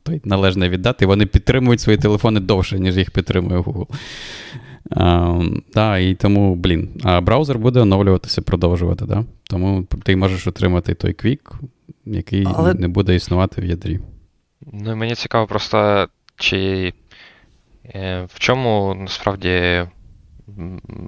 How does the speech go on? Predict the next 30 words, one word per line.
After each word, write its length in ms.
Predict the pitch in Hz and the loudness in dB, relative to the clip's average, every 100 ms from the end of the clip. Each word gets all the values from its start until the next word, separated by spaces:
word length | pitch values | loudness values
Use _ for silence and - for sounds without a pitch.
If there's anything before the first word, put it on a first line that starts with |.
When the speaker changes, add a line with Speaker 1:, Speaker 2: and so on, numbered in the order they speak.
| - 87 | -14 -8
Speaker 3:
найбільший, 1000 | 98 95 95 95 - - 92 90 - - - | -2 0 0 0 0 2 -2 -4 -12 -18 -20
ну, 100 | 98 | -10
якби, 220 | 95 92 95 | -10 -6 -4
най-, 180 | 95 90 _ 104 101 | -4 -6 _ -10 -8
найбільший 600 | 98 95 113 101 - 98 | -6 0 0 0 -2 0
виграш 560 | 101 95 82 - - - | 0 2 0 -2 -8 -10
використання 840 | - 98 95 - 92 92 92 90 - - - - - - | -10 -8 -8 -6 -6 -4 -6 -6 -10 -14 -18 -18 -20 -8
U 180 | 95 90 | -6 -6
D 140 | 87 | -4
P 20 | 120 135 92 90 | -2 0 0 -2
і 40 | |
цього, 360 | 90 - 87 90 | -4 -6 -4 -4
якби, 300 | 90 90 85 | -4 -6 -10
б-, 60 | 87 _ _ - - _ _ _ _ _ _ | -10 _ _ -20 -20 _ _ _ _ _ _
б-, 260 | 107 107 104 | -6 -6 -4
б-, 60 | 110 | 2
bulletproof, 840 | 120 123 113 - - 101 - - - - - - - _ - | 4 6 4 2 0 0 -2 -14 -18 -20 -20 -20 -20 _ 0
е, 840 | 95 92 92 92 92 90 90 87 - _ _ _ _ _ _ _ _ | 2 2 2 0 0 -2 -4 -6 -12 _ _ _ _ _ _ _ _
коннекшена. 720 | - 104 98 87 - 95 90 | -2 2 2 0 -2 -2 -4
Т-, 180 | 85 - | -6 -8
можливо, 320 | 92 98 92 | -6 -2 -2
це, 120 | 90 - | -4 -8
типу, 320 | - 98 92 | -10 -8 -4
для 120 | 92 | -4
стрімінгів, 520 | - - 170 117 107 | -2 -2 -2 -2 -2
для 80 | 98 | -2
всяких 400 | 98 95 - - | -2 -4 -6 -8
це 120 | - | -10
буде 180 | 92 90 | -10 -12
круто. 320 | - - - | -10 -10 -12